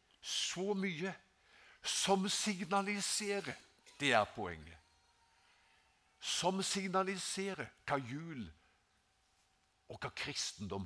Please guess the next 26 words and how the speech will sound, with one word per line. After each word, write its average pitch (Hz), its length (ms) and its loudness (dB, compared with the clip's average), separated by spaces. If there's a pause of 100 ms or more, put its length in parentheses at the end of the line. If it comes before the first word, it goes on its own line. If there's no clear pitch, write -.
handler 90 340 -4
om. 78 120 -18 (920)
I 175 240 -2
historiske 170 800 0
hendelser 143 640 0 (640)
som 131 160 -6
vi 151 160 0
har 143 240 8
i 147 120 0 (180)
Jesu 135 500 2 (920)
ettertavle, 143 720 2 (300)
ting 160 180 -4
som 147 140 -6
skjedde 135 380 2
med 135 240 0 (300)
personer 143 500 2
som 143 160 2
er 139 220 10
i 143 60 2 (600)
familien 135 480 0
hans, 135 300 0 (480)
så 139 420 2 (400)
får 135 300 0
vi 123 100 0 (1600)
pekepinner 110 640 -2
på 107 160 -6